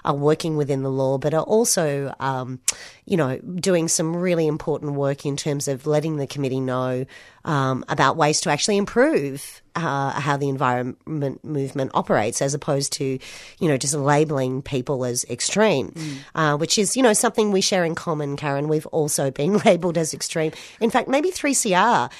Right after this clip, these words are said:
Speaker 1: It has a lot of alternative
Speaker 2: A lot of
Speaker 1: music.
Speaker 2: alternative
Speaker 1: I'm
Speaker 2: music.
Speaker 1: actually feeling a little bit freaked out at all the <laughs> alternative music that's sitting right next to me.
Speaker 2: You are sitting rather close to me right now.
Speaker 1: I know. I feel osmosis radicalisation <laughs> taking place.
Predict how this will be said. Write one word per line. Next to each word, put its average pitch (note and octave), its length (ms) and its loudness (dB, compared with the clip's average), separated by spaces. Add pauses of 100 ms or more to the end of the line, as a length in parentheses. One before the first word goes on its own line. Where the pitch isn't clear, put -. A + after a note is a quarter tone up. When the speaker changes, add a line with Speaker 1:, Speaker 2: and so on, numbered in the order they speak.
(200)
Speaker 1:
It B3+ 120 0
has D4 220 2
a G#3 80 2
lot F3+ 300 2
of F#3 100 -4
alternative E3 580 -2
Speaker 2:
A - 40 -2
lot - 220 0
of D#3 60 0
Speaker 1:
music. D3 240 -2
Speaker 2:
alternative F3+ 380 -6 (140)
Speaker 1:
I'm B3+ 180 6
Speaker 2:
music. A#3 160 2
Speaker 1:
actually A#3 420 2
feeling F#3+ 560 0
a F#3+ 100 0
little G3 360 2
bit F3+ 240 -2
freaked D3 320 -4
out C#3 420 2
at D#3 180 0
all E3+ 180 -2
the D#3+ 180 0
<laughs> F3+ 80 6
alternative G#3 480 4
music E3+ 440 -2
that's D#3 220 -6
sitting D3+ 340 -4
right D#3 360 2
next - 300 -6
to D#3+ 80 -4
me. D3 180 -2
Speaker 2:
You G3 120 2
are G3+ 140 4
sitting G#3+ 240 -4
rather F3 200 0
close D3+ 300 -4
to F3 60 -10
me F3+ 120 -2
right F3+ 260 2
now. F#3 260 0
Speaker 1:
I G3 160 6
know. D3 400 2
I F#3 160 6
feel G#3+ 640 0
osmosis E3+ 760 0
radicalisation D#3 1160 0
<laughs> - 0 -
taking D3 480 -2
place. C#3+ 640 -2